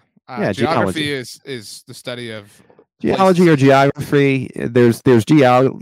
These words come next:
Speaker 2: there's geology and geography, as we know, so they're, they're kind of in, in each other. Um,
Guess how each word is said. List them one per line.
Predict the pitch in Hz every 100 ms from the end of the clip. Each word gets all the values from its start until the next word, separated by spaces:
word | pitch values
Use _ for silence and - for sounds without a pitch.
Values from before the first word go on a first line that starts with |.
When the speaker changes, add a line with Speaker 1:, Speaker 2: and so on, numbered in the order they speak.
| -
Speaker 2:
there's | 156 127 101
geology | 147 143 120 123 107 104
and | 104 107
geography, | 101 104 107 104 107 104
as | 98 98
we | 98
know, | 95 98
so | -
they're, | - 95 92
they're | 95
kind | - 117 101
of | 92
in, | 95
in | - 104
each | 101 -
other. | 101 92 _ _ _ _ _
Um, | 113 110 107